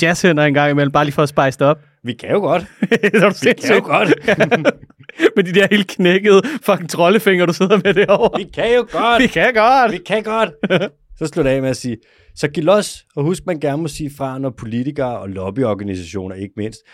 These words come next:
Speaker 2: begynder at veksle jeres fremtid til magt og penge. Vi kan nemlig sagtens løse de her kriser, hvis vi vil."
Speaker 1: <laughs> Jamen, det vil vi jo ikke.
Speaker 2: Det er jo, det er jo så det, ikke? Så må, det må man jo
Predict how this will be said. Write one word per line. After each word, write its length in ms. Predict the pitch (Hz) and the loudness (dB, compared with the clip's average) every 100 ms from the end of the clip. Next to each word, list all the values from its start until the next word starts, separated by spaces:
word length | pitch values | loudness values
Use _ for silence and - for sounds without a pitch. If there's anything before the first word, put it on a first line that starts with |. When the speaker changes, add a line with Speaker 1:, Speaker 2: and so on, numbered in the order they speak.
| _ | _
Speaker 2:
begynder 320 | 123 143 147 | -8 -4 -2
at 120 | 139 110 | -2 -2
veksle 320 | 123 - 139 | -4 -6 -8
jeres 240 | 117 110 | -6 -8
fremtid 440 | - 101 107 139 120 | -10 -10 -10 -10 -8
til 120 | 107 | -6
magt 300 | 95 98 131 | -6 -6 -10
og 80 | - | -12
penge. 320 | 107 92 107 - _ - | -10 -10 -10 -14 _ -12
Vi 100 | 131 | -6
kan 100 | 131 | -4
nemlig 220 | 113 117 143 | -4 -6 -8
sagtens 440 | 110 110 180 - | -10 -10 -12 -10
løse 200 | 113 127 135 | -8 -8 -8
de 60 | |
her 60 | 117 | -10
kriser, 340 | - 104 107 131 _ _ _ _ _ _ | -8 -8 -8 -12 _ _ _ _ _ _
hvis 200 | 180 165 | -14 -10
vi 80 | 190 | -10
vil." 200 | 175 190 190 _ _ _ _ _ _ | -8 -10 -12 _ _ _ _ _ _
Speaker 1:
<laughs> 100 | 196 - - _ - - | -6 -6 -16 _ -8 -6
Jamen, 120 | 180 - | -6 0
det 220 | 190 190 | -2 0
vil 280 | 156 156 131 | 0 -2 0
vi 140 | 151 151 | 0 0
jo 100 | 151 | 0
ikke. 400 | 175 160 147 - _ _ _ _ _ _ _ - | 0 -2 -6 -14 _ _ _ _ _ _ _ -6
Speaker 2:
Det 120 | 160 | -2
er 40 | |
jo, 120 | 156 135 | -2 -2
det 260 | 120 110 | -4 -4
er 40 | 147 | -4
jo 100 | 151 | -4
så 100 | 127 | -4
det, 200 | 135 165 | -4 -4
ikke? 140 | 170 147 _ | -8 _ _
Så 120 | 131 | -6
må, 60 | 151 | -4
det 180 | 123 143 | -2 -2
må 120 | 139 | -2
man 160 | 107 | -4
jo 100 | 95 | -8